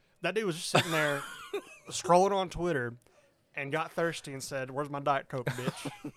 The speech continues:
Speaker 2: <laughs>
Speaker 1: That's what Donald, oh, Donald Trump, Donald Trump just cared about the economy. He didn't give a shit about the moon. He don't give a shit about none of that shit. He don't give a shit about our history. He just wants his numbers to look good. He wants the economy to look good, and he wanted him to have a positive, uh,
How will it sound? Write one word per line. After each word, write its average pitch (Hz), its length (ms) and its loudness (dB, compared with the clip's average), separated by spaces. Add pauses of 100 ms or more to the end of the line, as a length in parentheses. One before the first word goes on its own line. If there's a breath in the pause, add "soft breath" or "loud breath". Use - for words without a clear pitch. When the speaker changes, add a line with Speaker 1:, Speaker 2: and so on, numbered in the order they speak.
Speaker 2:
<laughs> - 880 -12
Speaker 1:
That's 160 200 -4
what 160 140 0
Donald, 147 280 4
oh, 151 160 2
Donald 156 240 0
Trump, 165 340 -2 (100)
Donald 180 180 2
Trump 170 220 -6
just - 100 -10
cared 170 140 2
about 151 200 2
the 127 80 -6
economy. 135 440 -2
He 170 60 0
didn't 185 100 -4
give 160 100 -4
a 143 40 -4
shit 151 200 -10
about 143 200 -8
the 120 60 -16
moon. 123 200 -10
He 147 80 -12
don't 160 100 -10
give 156 100 -8
a 127 40 -12
shit 156 140 -8
about 123 140 -2
none 139 140 -4
of 127 60 -8
that 117 120 -10
shit. - 400 -12
He 147 80 -10
don't 165 80 -4
give 160 80 -2
a 139 40 -6
shit - 120 -10
about 143 140 -4
our 131 80 -4
history. 135 440 -10 (520 loud breath)
He 139 100 -8
just 143 160 -10
wants 147 360 -6
his 143 200 -6
numbers 147 380 0
to 147 100 -6
look 135 220 -6
good. 127 160 -6
He 131 60 -2
wants 143 200 -4
the 139 80 -8
economy 160 420 -6
to 160 60 -4
look 160 180 -4
good, 156 300 -6 (420 soft breath)
and 131 80 -10
he 139 60 -6
wanted 131 280 -6
him 127 120 -8
to 120 60 -8
have 120 100 -8
a 117 40 -4
positive, 123 560 -4 (840 soft breath)
uh, 117 300 -6